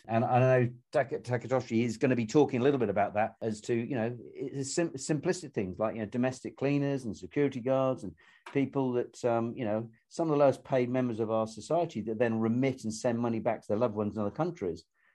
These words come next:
Well, digital assets can actually help that remittance, that payment to your loved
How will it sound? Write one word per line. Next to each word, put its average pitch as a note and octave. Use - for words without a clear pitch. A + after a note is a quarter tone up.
Well, C#3
digital G3
assets C#3
can C3
actually B2+
help F3
that B2+
remittance, A#2
that A#2
payment C3
to -
your A2+
loved B2